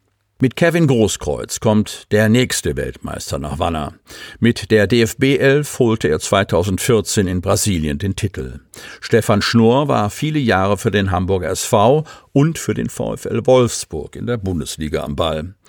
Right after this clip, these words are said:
Der Paraguayer Nelson Valdez wechselte zweitausendeins mit achtzehn Jahren zu Werder Bremen.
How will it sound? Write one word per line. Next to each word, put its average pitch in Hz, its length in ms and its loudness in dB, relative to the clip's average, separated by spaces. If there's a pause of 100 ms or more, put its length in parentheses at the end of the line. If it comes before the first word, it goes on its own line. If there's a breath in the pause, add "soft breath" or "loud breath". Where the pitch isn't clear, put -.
(360 loud breath)
Der 110 140 4
Paraguayer 123 840 4
Nelson 107 420 2
Valdez 110 520 2
wechselte 127 460 0
zweitausendeins 113 960 0
mit 107 220 -4
achtzehn - 460 0
Jahren 90 320 4
zu 113 180 -2
Werder 92 280 2
Bremen. 87 480 0